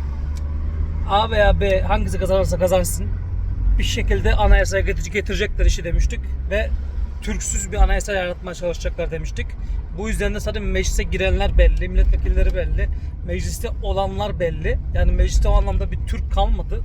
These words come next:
Türk yok. Türklüğü savunan yok, o anlamda bir milliyetçi yok. Ne yazık ki. Yani siz Türk'ün olmadığı yerde,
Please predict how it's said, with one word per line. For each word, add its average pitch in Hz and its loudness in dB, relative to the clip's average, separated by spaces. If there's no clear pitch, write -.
Türk - -6
yok. 240 -4
Türklüğü - -2
savunan 185 2
yok, 180 -2
o 180 0
anlamda 185 -2
bir 175 -2
milliyetçi 175 0
yok. 175 0
Ne 175 2
yazık 175 0
ki. 202 -2
Yani 226 2
siz - 4
Türk'ün - 6
olmadığı 466 4
yerde, 214 4